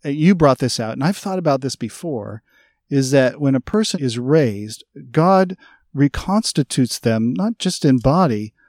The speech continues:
but in mind and in character and personality. Now, you talk about a miracle. How does God do that? I, I have no idea, but he remembers each and every one of his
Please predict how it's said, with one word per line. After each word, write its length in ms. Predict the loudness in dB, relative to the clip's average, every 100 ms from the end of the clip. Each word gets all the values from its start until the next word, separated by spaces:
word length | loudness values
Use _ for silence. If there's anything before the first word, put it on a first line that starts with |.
| _ _ _
but 280 | 0 0 2
in 320 | 2 2 2
mind 640 | 0 0 -2 -2 -6 -10 -16 _ _ _ -8
and 140 | -8
in 160 | -8 -12 _ _ _ -16
character 760 | -4 2 2 2 -4 -6 -10 _
and 180 | -10 -10 _ _ _
personality. 1040 | -12 -6 -4 2 4 4 4 2 -4 -14 _ _ _ _ _ -6
Now, 160 | -6 -6
you 160 | -14 -16
talk 340 | -8 -6 -4
about 280 | -2 -2 -2
a 40 |
miracle. 540 | -2 -2 -2 -4 -8 -2
How 140 | 2
does 160 | 2 2
God 280 | 4 4 2
do 120 | 2
that? 180 | 2 0
I, 260 | -2 -6 -10
I 40 |
have 120 | -6
no 300 | -2 2 2
idea, 380 | 2 2 -2 -4
but 120 | -4
he 80 | -4
remembers 600 | 0 4 4 4 2 0 -8 -20 _ _
each 280 | 2 4 4
and 100 | 2
every 280 | 4 4 2
one 280 | 4 4 4
of 160 | 2
his 440 | 0 -2 -2 -4